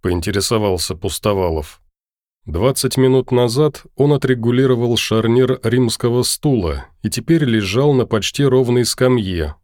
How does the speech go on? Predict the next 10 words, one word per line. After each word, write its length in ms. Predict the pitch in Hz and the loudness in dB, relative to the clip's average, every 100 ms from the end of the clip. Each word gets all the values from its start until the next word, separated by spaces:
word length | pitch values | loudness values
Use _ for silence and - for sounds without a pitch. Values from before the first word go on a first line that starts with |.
| - | -10
уложив 460 | 92 101 101 113 - | -4 -2 -2 -4 -2
под 220 | 98 95 | -4 -2
голову 420 | 113 143 139 117 | -2 0 2 0
рюкзак 500 | 104 90 87 123 - | 0 -2 -2 -2 -2
с 100 | 92 | -6
деньгами. 720 | 87 110 101 95 85 76 71 - _ _ _ _ _ _ - | -2 0 0 0 -2 -2 -6 -10 _ _ _ _ _ _ -2
Ноги, 260 | 143 143 | 0 0
правда, 400 | 135 143 135 127 | 0 0 2 2
не 100 | 131 | 2
помещались. 960 | 127 131 131 - - 82 69 - - | 2 2 2 0 -4 -4 -4 -8 -10